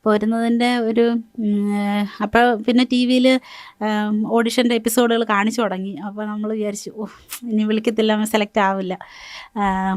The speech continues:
ഭയങ്കര, ഏ, മനസ്സിൽ വിഷമം, ആ, പ്രതീക്ഷയില്ലായിരുന്നു എന്നുള്ളതല്ല, എന്നാലും മനസ്സിനത് വിളിച്ചില്ലല്ലോ, സെലക്ട് ആയില്ലല്ലോ ഫൈനൽ ഓഡിഷനിലും പങ്കെടുത്തിട്ട്,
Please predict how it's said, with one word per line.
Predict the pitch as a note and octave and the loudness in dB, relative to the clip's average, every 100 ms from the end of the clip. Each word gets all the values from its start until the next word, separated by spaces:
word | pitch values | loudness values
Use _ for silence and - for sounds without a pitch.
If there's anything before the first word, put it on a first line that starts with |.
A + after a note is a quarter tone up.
| G3 | 2
ഭയങ്കര, | G#3+ A#3+ D4+ D#4 B3+ | 4 6 6 6 4
ഏ, | C4 | 2
മനസ്സിൽ | B3+ A3+ A3 B3 D#4 C4 | 2 2 2 2 2 2
വിഷമം, | A3+ A3+ D4+ F4 - - | 2 4 2 2 -2 -6
ആ, | G#3+ G3+ | -4 -2
പ്രതീക്ഷയില്ലായിരുന്നു | G3 A3+ C#4 E4 F#4 D#4+ D4+ E4 F4 G4 G#4 | 2 4 4 4 6 6 6 6 4 4 2
എന്നുള്ളതല്ല, | G#4 F4 D#4+ A#3+ A#3 | 2 2 2 0 0
എന്നാലും | D#4 B3 C4 C#4 | 0 2 4 4
മനസ്സിനത് | C#4 B3+ C4+ C#4 C4+ C4+ - - - C#4 | 2 2 4 4 4 0 -4 -14 -4 2
വിളിച്ചില്ലല്ലോ, | C4 C4 D#4 D4 C4 C4 C4+ B3 A#3 | 4 4 6 6 6 4 4 2 -2
സെലക്ട് | B3 B3 C4 | -4 -2 2
ആയില്ലല്ലോ | A#3 A#3+ A#3+ A#3 | 2 2 -2 -2
ഫൈനൽ | A#3 G#3 A3 A3 | 0 0 0 0
ഓഡിഷനിലും | G#3+ A3+ A3 | -2 -2 0
പങ്കെടുത്തിട്ട്, | A3 G3+ G#3 G#3 G3+ - | 0 -2 -4 -6 -8 -8